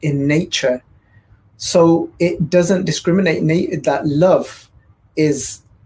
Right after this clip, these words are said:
kind of, it comes from a place of equality as well.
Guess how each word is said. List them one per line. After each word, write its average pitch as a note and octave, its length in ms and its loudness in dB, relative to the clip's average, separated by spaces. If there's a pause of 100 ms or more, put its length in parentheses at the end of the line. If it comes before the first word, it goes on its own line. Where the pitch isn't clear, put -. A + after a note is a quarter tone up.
kind D3+ 220 0
of, - 340 -2
it D#3+ 160 -6
comes E3 220 0
from D#3+ 240 0
a - 120 -4
place E3 360 0
of - 300 -2 (300)
equality E3 560 -2
as D3 120 0
well. D#3 320 2